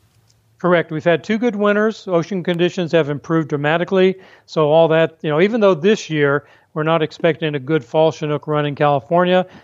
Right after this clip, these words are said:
there's probably gonna be restrictions. I am hoping to see some better half pounder and maybe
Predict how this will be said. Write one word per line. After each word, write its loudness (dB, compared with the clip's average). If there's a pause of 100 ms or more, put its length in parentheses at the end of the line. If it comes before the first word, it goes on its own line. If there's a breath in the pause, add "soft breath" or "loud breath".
(140 loud breath)
there's -8
probably 2
gonna -2
be -4
restrictions. -4 (280 soft breath)
I 0
am 0
hoping 0
to -6
see -2
some -8
better 2
half -2
pounder -2
and -6
maybe -2